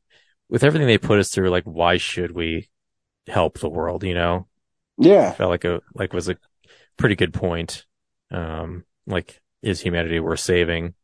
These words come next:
Speaker 1: considering how marginalized they, you know, they, they are to us? So, like, but that was, like, I think the deepest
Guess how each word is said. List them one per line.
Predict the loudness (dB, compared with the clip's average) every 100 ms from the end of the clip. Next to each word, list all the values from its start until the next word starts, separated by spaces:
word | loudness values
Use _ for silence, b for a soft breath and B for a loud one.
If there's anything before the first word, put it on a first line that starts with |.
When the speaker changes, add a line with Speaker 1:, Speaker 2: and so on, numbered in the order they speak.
| _ _ _ _ _ -12
Speaker 1:
considering | -6 -2 -2 -2
how | 0 0 -2
marginalized | -4 -4 -2 -2 -2 -4 -8 _
they, | -8 -6 -8
you | -10 -10
know, | -8
they, | -6 -8 _ B B B B B B
they | 4
are | 4
to | 2 -2 -2
us? | -4 -8 -14 _
So, | -4 -2 0 -2 -6 _
like, | -8 -8
but | -2 0
that | 4 4
was, | 6
like, | 2 0 _ _ _ _ _ _ _ _ _ _ _ -6
I | -4
think | -4 -4
the | -6
deepest | -4 -6 -2 -2 -2 -10 -14